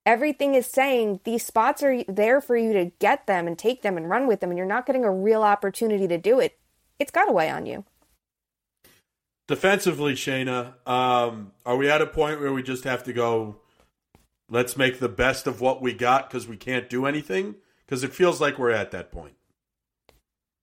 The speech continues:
Speaker 1: Defensively, it's not great. Um, you know,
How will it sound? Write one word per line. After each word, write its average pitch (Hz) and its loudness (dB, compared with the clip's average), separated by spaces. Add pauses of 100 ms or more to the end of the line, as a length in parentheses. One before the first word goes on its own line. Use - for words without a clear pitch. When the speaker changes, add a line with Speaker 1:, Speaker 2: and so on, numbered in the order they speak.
(140)
Speaker 1:
Defensively, 277 2 (520)
it's 226 2
not 175 -2
great. - -4 (160)
Um, 214 4
you 254 4
know, 214 4